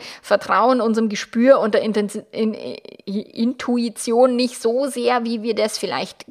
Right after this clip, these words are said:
könnten. Also das ist das, was ich auch immer wieder mit meinen Kundinnen und Kunden erarbeite. Vertrau auf dein Gefühl. Du spürst es, wenn sich was verändert. Du spürst, wenn irgendwas faul ist. Du spürst aber auch, wenn der Partner wirklich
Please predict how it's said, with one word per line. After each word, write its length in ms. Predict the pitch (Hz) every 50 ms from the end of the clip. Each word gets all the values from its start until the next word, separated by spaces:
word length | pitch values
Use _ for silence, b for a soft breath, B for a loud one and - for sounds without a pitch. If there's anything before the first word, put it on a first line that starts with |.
| - -
könnten. 460 | - 214 208 240 285 - - 339 262
Also 180 | 202 196 202
das 180 | 202 202 196 -
ist 160 | 208 - -
das, 140 | 196 190 -
was 100 | 190 190
ich 160 | 185 175 175
auch 100 | 170 -
immer 220 | - 247 285 320 302
wieder 160 | 294 262 254
mit 140 | 247 240 233
meinen 180 | 220 214 220
Kundinnen 680 | 220 - 226 226 226 226 226 220 220 214 214 214 208 208
und 120 | 202 202
Kunden 320 | - - 226 220 214 208 196
erarbeite. 600 | 147 - - 190 185 190 196 196 196 208 208 - B B B B B
Vertrau 440 | B - 196 202 - - 202 214 247
auf 240 | 262 - 233 233 -
dein 280 | - 208 190 196 202 208
Gefühl. 580 | 220 220 - - - - 381 381 185 160 -
Du 120 | - 240 247
spürst 800 | 240 - - - - - 311 339 381 392 392 - - - - _ -
es, 400 | - - 151 - - - - - B B B B B B
wenn 380 | 196 208 202 196 202 190 220 - -
sich 240 | - - 190 - 180
was 160 | 175 - -
verändert. 480 | - - - 185 185 214 202 - -
Du 60 | 220 226
spürst, 760 | - - - - 254 269 285 311 359 349 - - - -
wenn 220 | 202 185 185 190 -
irgendwas 420 | - 208 190 196 196 180 180 -
faul 300 | - - 185 175 190 226
ist. 240 | 254 294 349 - -
Du 40 | 262
spürst 360 | - - - 214 208 - 220
aber 200 | 220 226 220 -
auch, 160 | 202 220 220
wenn 140 | 208 208 202
der 120 | 202 202
Partner 440 | 202 - 180 185 190 196 - 220 208
wirklich 320 | 196 190 - 202 214 -